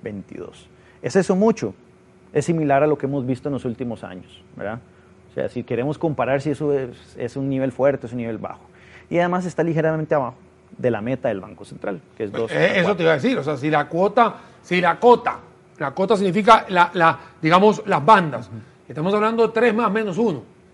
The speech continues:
Speaker 2: Y me estás diciendo que ustedes están pronosticando uno coma cinco y dos y pico.
Speaker 1: Sí.
Speaker 2: Y prácticamente en velocidad del dinero muy lenta en el mercado.
Speaker 1: Sí, lo, y lo vemos realmente con el ritmo del, del, del crédito que ha tenido en los últimos, en los últimos años, ¿verdad?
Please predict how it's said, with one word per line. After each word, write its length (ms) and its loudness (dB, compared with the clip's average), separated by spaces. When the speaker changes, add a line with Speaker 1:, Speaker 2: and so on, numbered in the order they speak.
Speaker 2:
Y 60 -10
me 100 -6
estás 140 -4
diciendo 340 -2
que 180 -2
ustedes 300 -2
están 200 -4
pronosticando 480 -4
uno 140 -6
coma 180 -6
cinco 300 -4
y 100 -8
dos 360 0
y 40 -6
pico. 420 -2
Speaker 1:
Sí. 140 -4
Speaker 2:
Y 100 -14
prácticamente 1000 2
en 280 -2
velocidad 360 0
del 80 2
dinero 800 2
muy 400 -2
lenta 320 2
en 80 -4
el 120 -4
mercado. 400 -6
Speaker 1:
Sí, 200 -2
lo, 180 4
y 100 -2
lo 100 4
vemos 460 -2
realmente 300 0
con 180 -4
el 140 -6
ritmo 320 -4
del, 300 -8
del, 280 -12
del 160 -8
crédito 360 -4
que 80 -8
ha 20 -4
tenido 220 -8
en 40 -8
los 120 -10
últimos, 540 -12
en 80 -20
los 120 -18
últimos 380 -12
años, 240 -10
¿verdad? 260 -12